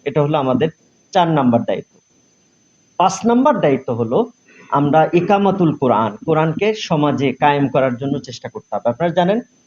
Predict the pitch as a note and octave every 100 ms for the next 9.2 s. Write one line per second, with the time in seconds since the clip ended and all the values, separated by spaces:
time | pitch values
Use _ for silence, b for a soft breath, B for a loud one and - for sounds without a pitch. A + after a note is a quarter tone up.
0 | _ _ D#3+ E3+ F3 F3 A3+ D#3+ B2 -
1 | F3+ F3+ F#3+ G3+ F3+ B3+ - - _ C#3
2 | D3+ F#3+ F#3 A#3 D4+ - _ _ _ -
3 | D#3 D#3 D#3 D3+ C#3 G3 A3+ - _ _
4 | _ - - - G2 - D3 D3+ D3+ E3
5 | - - - G3 A3+ B3+ F#3 A3+ B3+ E3+
6 | A3+ G3 F3+ D#3 C#3+ C3 - B2 - C#3
7 | A#2 G2 - E2+ E2 C#3 C#3 C#3+ C3+ -
8 | G#2 - A2+ C3+ C3+ C3 D#3 A#2+ G#2+ F#2
9 | -